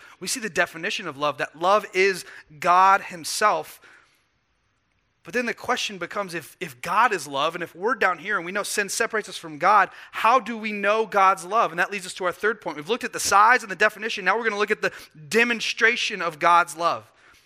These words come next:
How do we experience God's love? How do we see it? And for this, I'm gonna point us to some different places in God's word. First John three sixteen. "For God so loved the world that he sent his only Son."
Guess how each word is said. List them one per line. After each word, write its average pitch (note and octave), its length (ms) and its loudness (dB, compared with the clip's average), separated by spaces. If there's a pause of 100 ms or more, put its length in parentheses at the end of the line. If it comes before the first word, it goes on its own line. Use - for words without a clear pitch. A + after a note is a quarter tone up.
How C4 300 6
do B3 160 -8
we B3 240 0
experience A#3 680 -2
God's G3 320 4
love? G3+ 180 2
How G3+ 180 6
do B3 140 -6
we A3 140 -8
see A3 340 -4
it? A2 140 -12 (1000)
And D3+ 100 -20
for F3 80 -12
this, F#3+ 160 0
I'm G3 80 -8
gonna E3+ 120 -6
point F#3 240 -6
us E3 100 -6
to - 120 -16
some E3 140 -14
different E3 320 -8
places D3+ 260 -6
in D3 140 -6
God's C#3 280 -2
word. D3+ 200 -6
First A#3 280 0
John E3 220 -2
three F#3+ 140 -6
sixteen. F3 580 -10 (1160)
"For A3 180 -4
God G3 320 4
so B3+ 240 0
loved A3+ 320 -2
the B3 60 -8
world F3 260 -2
that E3 140 -2
he G3+ 100 -6
sent A3 400 -4
his E3+ 160 -6
only E3 240 -6
Son." G#2+ 400 -12